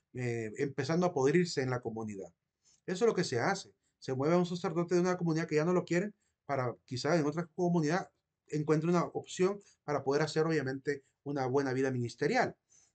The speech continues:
¿verdad? Y quizá la gente sea también más amable, porque también las comunidades a veces son complicadas. Hay comunidades de fieles que son muy como aguerridas, que les encanta ver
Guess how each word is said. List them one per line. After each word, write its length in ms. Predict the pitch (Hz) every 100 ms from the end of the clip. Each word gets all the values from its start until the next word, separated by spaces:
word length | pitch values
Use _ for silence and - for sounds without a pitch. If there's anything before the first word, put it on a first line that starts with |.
| -
¿verdad? 300 | 104 135 170
Y 60 | 151
quizá 200 | 143 170
la 80 | 170
gente 180 | 185
sea 200 | 175 180
también 220 | 175 160 165
más 120 | 147
amable, 320 | 151 254 151
porque 160 | 123 120
también 200 | 135 170
las 100 | 175
comunidades 640 | 202 196 180 180 233 - _ _ -
a 100 | 127
veces 200 | 123 156
son 140 | 156
complicadas. 720 | 139 127 - 202 185 98 - _ _ _
Hay 140 | 151 139
comunidades 680 | 170 170 165 160 180 190
de 100 | 160
fieles 300 | 151 185 214
que 100 | 214
son 240 | - 190 196
muy 480 | 202 220 220 214 185
como 240 | 185 170
aguerridas, 540 | 139 127 214 233 127 113
que 80 |
les 100 | 135
encanta 400 | 135 170 196 208 196
ver 260 | 214 220